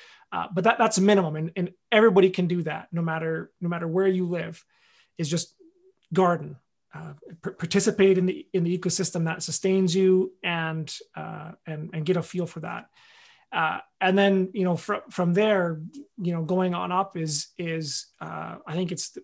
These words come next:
the, the next biggest thing is just, is educating yourself. Uh, whether, again, you're, you have no land or you've got, you know, thousands of acres, there is, there is, there's no excuse now. Like, when my parents made the transition in nineteen eighty-eight, there was no internet.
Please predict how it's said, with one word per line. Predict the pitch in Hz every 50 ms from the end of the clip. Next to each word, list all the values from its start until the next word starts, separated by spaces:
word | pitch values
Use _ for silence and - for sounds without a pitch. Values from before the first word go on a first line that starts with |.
| _
the, | - 165 - -
the | 151 170 160
next | 175 185 190 - - -
biggest | 165 147 156 131 -
thing | 175 156 151
is | 147
just, | 151 165 - -
is | 214 160 - - - - _ _ _ _ -
educating | 190 180 175 208 - - 180 170 156 147
yourself. | 147 143 135 - - 165 147 147 - - _ _ _ _ _ - - - - _ _ _ -
Uh, | 175 160 156 151 151
whether, | 156 214 - 180 175 165 175 170 170 165 160 160 - _ _ _ _ _ _ _
again, | 156 170 170 165
you're, | 160 165 160 160 160 156 160 -
you | 190 165 151
have | 143 156 151 143
no | 160 185 190
land | 190 190 196 196 196 196 185 175
or | 170 170
you've | 165 151 147
got, | 170 170 165 165 - - - _
you | 175 170
know, | 170
thousands | - - 175 175 175 175 170 170 160
of | 160 160
acres, | 170 185 185 - 160 151 147 139 - -
there | - 175 170 165 165
is, | 165 151 - - - _
there | - 175 170 175 165
is, | 160 143 - - - _ _ _ _ _ - - - _
there's | - 185 185
no | 220 254 247
excuse | 240 - - - 214 208 - -
now. | 180 165 156 156
Like, | 160 160 170
when | 180 185
my | 196 208 220
parents | - - 214 208 202 202 180 - -
made | 185 170 170 147
the | 160
transition | 160 - 175 165 160 151 170 160 - 180 165
in | 160
nineteen | 160 165 165 165 - 190 170
eighty-eight, | 160 156 151 156 165 165 156 156 165 - - _ _ _ _ - _ _
there | - 190 190
was | 196 214 214 190 175
no | 190 180 175
internet. | 175 170 - 190 170 165 - -